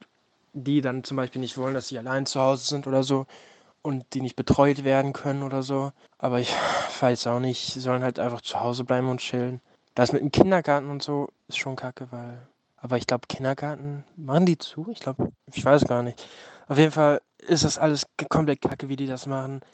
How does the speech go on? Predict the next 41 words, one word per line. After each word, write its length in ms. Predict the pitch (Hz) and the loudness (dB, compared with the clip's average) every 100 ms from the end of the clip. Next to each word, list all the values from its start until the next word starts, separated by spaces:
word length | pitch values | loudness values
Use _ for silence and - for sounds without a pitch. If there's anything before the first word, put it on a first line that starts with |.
| _ _ _ - | _ _ _ -12
Ich 120 | 139 | -6
glaub 200 | - 170 | 4 4
sogar, 180 | - 156 | 4 0
die 140 | 143 - | 0 0
Einkaufsläden 720 | 143 156 160 - 160 156 151 | -2 0 0 2 2 2 2
machen 240 | 147 160 | 2 2
den 140 | 151 | 0
Extras 300 | 151 143 147 | 0 0 -2
irgendwie 180 | - 139 | -2 -2
nur 100 | 139 | -2
so 140 | 127 131 | -2 -4
zwei 320 | - - 123 | -2 -2 -2
rein 220 | 120 120 | -4 -6
dürfen 280 | 131 127 139 | -4 -6 -8
oder 160 | 135 | -8
so. 120 | 131 135 | -6 -6
Oder 340 | 135 123 123 | -6 -6 -8
ich 100 | - | -4
weiß 160 | 123 120 | -2 0
nicht 100 | 131 | -2
mehr, 120 | 120 | 0
was 160 | 113 120 | -2 -2
es 100 | 123 | -6
war. 220 | 120 123 _ _ | -6 -6 _ _
Ist 160 | - - | -4 0
alles 260 | 131 120 - | 2 0 -4
dumm, 180 | 117 | -8
wie 80 | 117 | -6
die 100 | 120 | -6
das 220 | 117 113 | -6 -6
machen. 300 | 123 120 123 123 - - - - - - - - - _ _ | -6 -6 -4 2 2 2 -6 -14 -16 -16 -18 -20 -20 _ _
Wie 140 | - 147 | 0 2
gesagt, 280 | 143 160 - | 6 4 4
betroffen 420 | - 160 151 151 | -6 -4 -4 -2
bin 100 | 147 | -2
ich 80 | 143 | -4
jetzt 160 | 131 | -6
nicht 120 | 143 | -6
so 100 | - | -8
krass 220 | 143 139 135 | -8 -8 -6
von, 320 | 147 139 | -6 -6